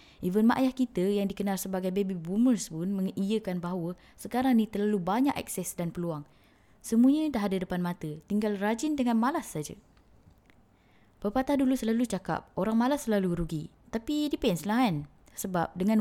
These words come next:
wujudnya orang malas ni tadi, banyak inovasi tercipta.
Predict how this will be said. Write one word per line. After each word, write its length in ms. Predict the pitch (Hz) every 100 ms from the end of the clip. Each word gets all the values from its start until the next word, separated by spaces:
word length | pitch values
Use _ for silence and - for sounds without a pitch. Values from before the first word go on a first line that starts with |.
| 190
wujudnya 400 | 196 311 254 262
orang 240 | 220 214
malas 240 | 220 214
ni 80 | 202
tadi, 320 | 190 190 160 -
banyak 320 | - 180 233 -
inovasi 400 | 180 180 180 175
tercipta. 560 | 202 170 - - 165